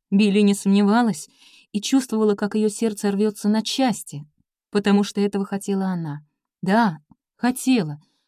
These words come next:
чтобы Джордж целовал её так, словно она была единственной девушкой на свете,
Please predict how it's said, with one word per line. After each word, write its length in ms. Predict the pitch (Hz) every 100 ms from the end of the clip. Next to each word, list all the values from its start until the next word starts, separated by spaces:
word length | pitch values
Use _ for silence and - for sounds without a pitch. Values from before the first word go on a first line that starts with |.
| _
чтобы 280 | - 190 185
Джордж 360 | 165 202 214 -
целовал 540 | - 180 185 190 196
её 180 | 185 180
так, 320 | 190 226 226 _ _ _
словно 360 | - 269 233 233
она 160 | 226
была 200 | 202 208
единственной 680 | 202 202 220 240 - 208 208
девушкой 460 | 190 202 196 - 190
на 120 | 190
свете, 540 | - 202 214 - 135